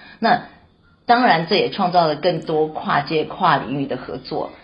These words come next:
所以今年我们看到 Sony 跟 Honda 他们的合资公司，他们有展现他们新的电动车。那车，车子里面的娱乐就会以 Sony 的家电啊、音响啦，还有它的影音游戏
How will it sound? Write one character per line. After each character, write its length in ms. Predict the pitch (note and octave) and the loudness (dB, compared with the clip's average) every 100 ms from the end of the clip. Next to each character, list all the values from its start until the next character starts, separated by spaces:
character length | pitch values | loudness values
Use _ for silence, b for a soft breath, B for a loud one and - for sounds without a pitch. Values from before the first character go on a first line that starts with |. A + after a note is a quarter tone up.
| b | b
所 160 | - B3+ | 0 0
以 60 | B3 | 2
今 120 | A3+ | 2
年 100 | F#3+ | 2
我 60 | |
们 120 | D3+ D#3+ | 0 0
看 180 | F#3 | 2
到 100 | F3+ | 4
Sony 380 | E3+ F#3+ F3+ E3 | 2 2 2 2
跟 200 | E3 E3 | 0 0
Honda 400 | E3 F#3 - - | 0 0 2 0
他 100 | E3+ | 2
们 100 | D#3+ | 0
的 80 | C#3+ | -2
合 120 | D3 | -4
资 160 | C#3 D#3+ | -4 -4
公 180 | D#3 D#3+ | -4 -4
司， 100 | E3 | -4
他 140 | D#3+ | -4
们 100 | D3 | -4
有 60 | C#3+ | -2
展 160 | D3 | -2
现 160 | C#3 C#3+ | 0 0
他 140 | C#3+ | 0
们 120 | C3+ C3 | 0 -2
新 180 | B2+ | -2
的 60 | C#3 | -4
电 260 | C#3 C#3 B2+ | -4 -6 -4
动 220 | C3 - | -6 -6
车。 300 | - E2 - B B | -6 -6 -8 B B
那 240 | A#3+ B3 - | 0 0 -2
车， 160 | B3+ B3 | -8 -4
车 180 | E4+ D#4+ | 0 0
子 80 | G3+ | 0
里 100 | F3+ | 2
面 140 | G#3+ | 2
的 80 | F#3 | 2
娱 160 | D#3 | 0
乐 160 | E3+ F#3 | 2 2
就 140 | F#3 | 2
会 160 | F#3 F#3 | -2 -2
以 180 | A#2 C3 | -4 -6
Sony 300 | D#3+ D#3 C#3+ | -4 -4 -4
的 140 | C#3 | -6
家 280 | C#3 D#3 D3+ | -2 0 0
电 340 | D#3+ D#3+ B2+ | -2 -4 -4
啊、 260 | G2+ B1 - | -4 -4 -4
音 180 | D#3 D#3+ | -2 -2
响 360 | - - - D2+ | -2 -4 -4 -4
啦， 380 | C2 D3 C#3+ | -4 -2 -2
还 140 | C#3+ D3 | -4 -2
有 120 | C3 | -2
它 160 | D3 D3+ | 0 -2
的 220 | B2 B2 B B B B | -2 -4 B B B B
影 180 | C#3+ C3+ | -2 0
音 180 | E3+ E3 | 0 0
游 180 | C3 | 0
戏 560 | C3+ - - C#3 C3 | -2 -2 -2 -4 -4